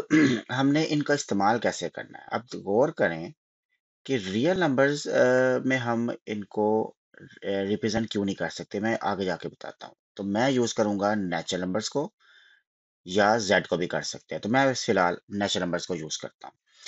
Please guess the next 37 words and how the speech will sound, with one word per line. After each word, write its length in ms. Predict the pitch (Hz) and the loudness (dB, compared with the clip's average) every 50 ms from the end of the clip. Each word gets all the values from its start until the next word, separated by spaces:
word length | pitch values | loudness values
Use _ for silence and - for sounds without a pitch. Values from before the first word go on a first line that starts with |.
| - - - - | -16 -16 -4 0
अब 100 | - 127 | 0 2
मुझे 180 | 139 156 156 147 | 4 4 4 4
पता 220 | 131 139 - 156 | 4 2 2 2
है 40 | 147 | 2
कि 60 | 143 | 2
अगर 140 | 139 143 147 | 2 2 2
ये 120 | 139 135 | 2 2
नेचुरल 340 | 107 98 92 - - 143 143 | 2 2 2 2 0 0 0
नंबर्स 280 | 135 113 101 101 95 95 | 0 2 2 0 2 0
हैं 140 | 101 104 107 | 0 -2 -2
तो 120 | - 117 | -2 -4
जनाब 300 | 95 101 98 104 107 101 | -2 0 0 2 2 2
ये 80 | 110 110 - - | 0 -2 -4 -6
थ्री 180 | - - 135 139 | -2 0 0 0
से 100 | - 147 | 0 -2
स्टार्ट 400 | 127 - - 95 90 90 90 - | -4 -2 0 0 2 2 0 0
हो 80 | 98 95 | 0 0
रहे 100 | 95 98 | 0 0
हैं 80 | 104 | -2
और 100 | 110 - - _ | -2 -6 -8 _
एट 220 | - 123 123 113 - | -2 -2 -2 -2 -2
तक 140 | - 87 - - | -4 -6 -6 -6
जा 160 | - 73 62 | -6 -6 -6
रहे 180 | 57 - - - | -6 -8 -12 -16
हैं, 80 | - _ _ _ _ _ _ _ _ _ _ _ _ _ | -20 _ _ _ _ _ _ _ _ _ _ _ _ _
तो 80 | - 117 | -4 -2
मैं 140 | 113 131 143 | 0 0 0
इस 80 | 143 | 2
सेट 160 | - - 139 135 | 2 2 2 2
को 100 | 143 135 | 0 -2
कुछ 180 | - 139 123 | -2 -2 -2
इस 160 | 123 120 - | -2 -4 -2
तरह 120 | - 147 139 | 0 0 0
से 140 | - - 90 | 0 0 -2
लिख 140 | 92 87 | -2 -2
सकता 320 | - - 85 - _ - 85 | -4 -6 -8 -8 _ -6 -6
हूँ 160 | 85 98 - | -6 -6 -8